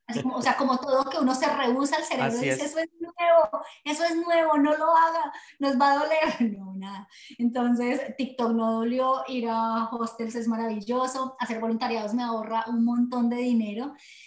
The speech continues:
Speaker 1: Entonces, em, yo estaba, estaba viajando cuando me dijeron, "Oye, tú que estás en, en Tailandia,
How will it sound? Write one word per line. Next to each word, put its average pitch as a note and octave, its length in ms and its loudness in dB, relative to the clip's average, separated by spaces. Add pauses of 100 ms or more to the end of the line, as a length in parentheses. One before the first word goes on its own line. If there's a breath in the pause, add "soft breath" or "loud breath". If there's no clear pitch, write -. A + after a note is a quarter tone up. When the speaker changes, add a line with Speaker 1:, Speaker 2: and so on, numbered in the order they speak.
Speaker 1:
Entonces, C4+ 480 -4 (160)
em, B3 720 4 (840)
yo B3 180 -6
estaba, D#4 640 -2
estaba A#3+ 380 0
viajando D4 600 -2
cuando C4 360 -2
me D#4 160 -2
dijeron, A#3+ 480 -4 (140)
"Oye, D4 440 -6
tú A#3 160 -6
que - 100 -12
estás C4+ 280 -8
en, D4 340 -4
en C4 160 -4
Tailandia, G#3 800 -4